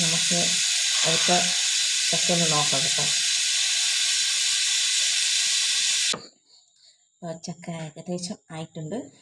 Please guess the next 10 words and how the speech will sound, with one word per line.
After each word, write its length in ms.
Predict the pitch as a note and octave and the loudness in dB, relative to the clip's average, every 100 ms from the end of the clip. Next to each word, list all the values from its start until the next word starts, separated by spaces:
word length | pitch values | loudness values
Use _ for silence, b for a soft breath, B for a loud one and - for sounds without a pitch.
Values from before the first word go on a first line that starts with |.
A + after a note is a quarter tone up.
| b b | b b
ഇനി 260 | E3 E3 E3+ | -14 -12 -8
നമുക്ക് 680 | E3+ E3+ F3 A3+ - - G#3+ | -8 -10 -8 0 0 0 -6
ഈ, 100 | F#3+ | -8
ഇതാണ് 520 | - A3+ A3 F#3 F3+ | -10 -8 -6 -6 -6
ചട്ടക്കയിൽ, 640 | F3+ F3+ F3+ - E3+ F3 B3+ - _ - | -6 -4 -8 -8 -8 -10 -12 -18 _ -8
ഈ 120 | G3 G3+ - - | -8 -8 -10 -4
കയ്യിൽ 220 | F3+ F#3 | -4 -2
വെച്ചിട്ട് 400 | F#3 F#3 - B3+ _ | -6 -8 -16 -18 _
അടിച്ചെടുക്കണം 560 | F3 E3 - G3 - D3 | -10 -8 -4 -6 -6 -8
ഒന്ന്. 200 | D3 D3+ | -8 -10